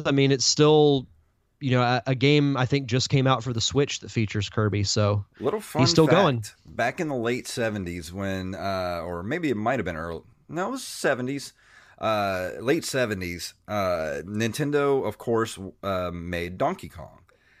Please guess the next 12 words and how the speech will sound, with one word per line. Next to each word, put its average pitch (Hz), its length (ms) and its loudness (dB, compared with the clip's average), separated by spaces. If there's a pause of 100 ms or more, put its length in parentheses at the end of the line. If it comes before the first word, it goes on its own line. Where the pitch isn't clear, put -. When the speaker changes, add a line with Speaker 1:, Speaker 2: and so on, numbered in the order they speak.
(640)
Speaker 2:
And 98 540 0
Speaker 1:
Mm-hmm. 80 400 -12
Speaker 2:
Universal 123 840 -2
came 90 280 -6
along 78 420 -8
and 92 140 -8
said, 85 260 -6
"Hey, 110 480 -2
they 98 220 -6
filed 87 420 -8
a 71 60 -14
lawsuit 110 640 -4